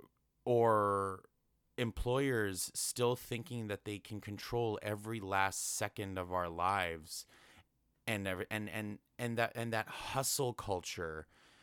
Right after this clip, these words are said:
of, like, "Oh, like, if you're not actively working, if you're not doing anything, then you're not worth anything." It's like, "Okay, but w-, you gotta take a break. It can't be just work a hundred percent of the time.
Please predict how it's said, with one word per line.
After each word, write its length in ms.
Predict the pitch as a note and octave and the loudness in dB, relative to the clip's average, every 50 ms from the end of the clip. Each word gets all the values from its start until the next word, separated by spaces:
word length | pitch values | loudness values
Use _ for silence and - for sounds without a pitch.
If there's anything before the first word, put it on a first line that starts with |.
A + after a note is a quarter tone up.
| - - - _ | -20 -20 -2 _
of, 220 | - A#2 A2 G#2+ G#2 | 6 6 6 6 4
like, 220 | G2+ G2+ G2 - - | 2 0 2 6 8
"Oh, 120 | C#3 C3+ | 8 8
like, 180 | B2+ A#2+ G#2+ A2+ | 8 6 4 2
if 100 | G#2 G#2 | 0 0
you're 100 | A2+ A#2 | 0 2
not 220 | B2+ C3+ C3+ B2 | 4 4 4 4
actively 440 | - B2 A#2+ A#2 - B2 G#2 A2+ A#2 | 2 2 2 2 0 -2 -2 -2 -2
working, 480 | G2+ G#2 C3 C#3 C3 - C3 A#2 G#2+ G#2+ | 2 6 6 6 6 4 0 -2 -2 -2
if 100 | G#2 G#2 | -2 -2
you're 80 | A2+ | -2
not 160 | A#2 B2 B2 G2+ | -2 -2 -2 -2
doing 320 | A#2+ A#2+ A#2+ B2 A2+ A2+ | 0 0 0 0 0 -2
anything, 320 | A2 G#2 F#2+ - G#2+ G#2 | -2 -4 -4 -4 -4 -4
then 100 | G2+ G#2 | -2 -2
you're 120 | G#2+ G#2+ G2+ | -2 -2 0
not 200 | G#2+ G#2+ G2 F#2+ | 0 0 0 2
worth 320 | F#2 G#2 A#2+ C3+ B2 - | 4 6 6 6 4 2
anything." 420 | G2+ F2 E2+ E2 D#2 - F2 F2 F#2 | 0 -2 -2 -2 -6 -6 -6 -6 -6
It's 140 | F#2 - | -4 -2
like, 160 | B2 B2 - - | -2 -2 -2 -4
"Okay, 340 | C#3+ - - G3 F3 D3 C3 - - - - - | -8 -6 -6 -6 -6 -6 -6 -10 -14 -20 -16 -8
but 220 | C3+ C#3+ C#3+ C3 - - _ _ _ _ _ _ _ _ _ _ _ _ _ _ - | -4 -2 -2 -2 -4 -8 _ _ _ _ _ _ _ _ _ _ _ _ _ _ -14
w-, 160 | - A#2+ G#2+ - _ _ _ - A#2 - - | -12 -10 -10 -12 _ _ _ -20 -20 -20 -12
you 140 | D3 D3 D3 | -8 -6 -2
gotta 260 | C#3 E3 F3+ G#3 G3+ | 2 2 2 2 2
take 220 | - - C3 A2+ - | 0 -2 -4 -4 -4
a 60 | F#2+ | -6
break. 580 | E2 - C3 E3+ G3+ G#3 D3 G#2 - _ - - | -4 -2 0 2 2 2 0 -2 -6 _ -14 -12
It 120 | - - | -12 -10
can't 420 | - - D#3 E3 E3+ - - F#2+ F2+ | -6 -4 -2 -2 -2 -2 -4 -8 -10
be 220 | - D#3 D#3 C3+ | -8 -8 -8 -8
just 180 | G#2 G#2 G2 F#2 | -8 -8 -8 -8
work 380 | G#2 A#2 C#3 D#3 C#3 A2 - | -6 -4 -2 -2 -2 -2 -4
a 40 | G#2+ | -6
hundred 300 | - - C3+ D3+ C3 - | -6 -4 -4 -4 -4 -6
percent 300 | - - - - D3+ B2+ | -6 -6 -4 -4 -4 -2
of 60 | A2 F#2+ | -2 -4
the 40 | F2+ | -4
time. 720 | - B2 D3+ E3+ E3+ D#3 A#2 F#2+ F2 E2 E2 D#2+ - | -2 -2 -2 0 0 -2 -2 -4 -6 -8 -12 -16 -20